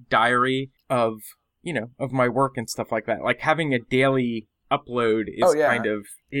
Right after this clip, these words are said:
Speaker 1: is, is great to look back on.
Speaker 2: I
Speaker 1: And
Speaker 2: think it's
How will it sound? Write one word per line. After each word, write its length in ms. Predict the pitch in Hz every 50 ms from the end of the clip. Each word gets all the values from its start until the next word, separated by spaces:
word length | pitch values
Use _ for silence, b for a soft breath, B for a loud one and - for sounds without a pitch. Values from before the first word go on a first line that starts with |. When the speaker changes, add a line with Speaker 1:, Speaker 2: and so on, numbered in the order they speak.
| 127 -
Speaker 1:
is, 280 | - 135 139 127 - - -
is 180 | 139 131 -
great 500 | - - 127 117 117 120 135 135 - - -
to 100 | 123 123
look 200 | 117 117 - _
back 280 | - 101 110 - -
on. 300 | 107 95 92 95 90 95 - _ _ -
Speaker 2:
I 80 | - -
Speaker 1:
And 80 | -
Speaker 2:
think 180 | 214 214 220 -
it's 380 | 233 - - - - - -